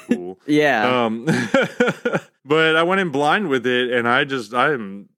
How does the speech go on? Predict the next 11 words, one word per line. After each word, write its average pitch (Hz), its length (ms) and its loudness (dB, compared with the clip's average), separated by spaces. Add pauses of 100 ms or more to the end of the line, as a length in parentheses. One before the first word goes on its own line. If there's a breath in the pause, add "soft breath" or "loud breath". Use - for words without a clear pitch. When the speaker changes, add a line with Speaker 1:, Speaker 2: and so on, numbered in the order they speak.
(200)
Speaker 1:
I 131 200 2
am 101 380 -4
really, 110 380 0
really 98 400 -2
enjoying 90 640 -6
it. 82 280 -12
You 104 140 -10
know, 85 280 -12
the 82 280 -14
story 131 920 -2
and 90 480 -6